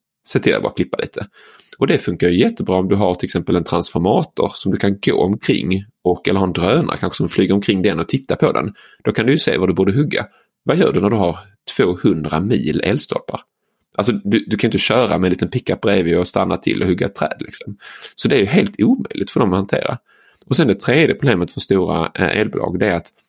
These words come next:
efter Paradise California, alltså den stora skogsbranden, när Hollywoodstjärnors hus brann ner,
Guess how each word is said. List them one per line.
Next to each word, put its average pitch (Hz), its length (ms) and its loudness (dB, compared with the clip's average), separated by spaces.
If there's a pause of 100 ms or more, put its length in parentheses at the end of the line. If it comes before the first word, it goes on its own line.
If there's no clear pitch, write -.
(100)
efter - 300 -2
Paradise 90 440 -2
California, 90 480 0
alltså 85 140 -4
den 92 40 -2
stora - 160 -2
skogsbranden, 85 680 -2
när 87 120 0
Hollywoodstjärnors 90 800 0
hus 98 200 0
brann 101 140 -2
ner, 104 200 -2